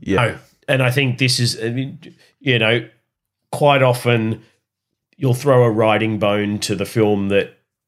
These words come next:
Speaker 2: is missing out on a lot of the other stuff that it potentially should get 'cause you're giving it to something a bit
Speaker 1: Yeah.
Speaker 2: glitzier.
Speaker 1: Yeah.
Speaker 2: Um,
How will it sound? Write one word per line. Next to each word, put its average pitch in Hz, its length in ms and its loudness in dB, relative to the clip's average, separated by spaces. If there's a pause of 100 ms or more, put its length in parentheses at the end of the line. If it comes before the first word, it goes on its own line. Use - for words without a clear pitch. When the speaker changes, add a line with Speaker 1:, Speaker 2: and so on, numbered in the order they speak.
(220)
Speaker 2:
is 120 160 0
missing 113 340 2
out 104 200 2
on 101 140 0
a 101 100 2
lot 107 200 2
of 107 80 -2
the 104 80 2
other 95 160 -2
stuff - 340 -2
that 101 80 -6
it 87 80 -6
potentially 101 440 -4
should 90 260 -4
get 107 220 -2
'cause 95 180 -8
you're 87 100 -6
giving 95 280 -8
it - 160 -18
to 92 400 -6
something 92 340 -6
a 92 40 -6
bit 90 80 -6
Speaker 1:
Yeah. - 60 -6 (120)
Speaker 2:
glitzier. 123 500 2 (460)
Speaker 1:
Yeah. 90 100 -2 (260)
Speaker 2:
Um, 92 340 -6